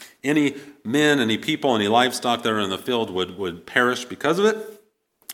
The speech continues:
What we read in Exodus nine twenty and twenty-one, as it says, you get kind of a contrast here. "The one among Pharaoh's servants who feared the word of the Lord made his servants and livestock flee into the houses." And so, of course, they would live.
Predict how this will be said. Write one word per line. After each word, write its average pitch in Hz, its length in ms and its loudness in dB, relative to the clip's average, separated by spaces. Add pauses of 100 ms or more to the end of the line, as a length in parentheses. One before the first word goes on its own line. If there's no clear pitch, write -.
What 120 120 2
we 113 80 2
read 123 240 6
in 110 100 0
Exodus 113 380 -4
nine 113 240 0
twenty 110 260 -4
and 98 80 -6
twenty-one, 110 640 0 (320)
as 98 120 -4
it 110 80 0
says, 120 520 2 (220)
you 104 100 -4
get 117 140 0
kind 120 120 0
of 110 80 -2
a 113 40 -2
contrast 117 640 -2
here. 113 280 0 (380)
"The 107 100 2
one 151 400 2
among 143 340 0
Pharaoh's 127 480 -2
servants 107 840 -2
who 101 100 -4
feared 180 460 2
the 190 160 0
word 165 220 0
of 156 100 -2
the 127 100 0
Lord 104 460 0 (200)
made 113 220 4
his 139 160 0
servants 117 300 0
and 117 100 -4
livestock 92 500 -4
flee 87 260 -8
into 87 120 -8
the 95 120 -6
houses." 151 520 -2 (160)
And 80 320 -14
so, 82 200 -10
of 82 160 -10
course, 78 160 -8
they - 100 -12
would 107 120 -6
live. 143 200 -4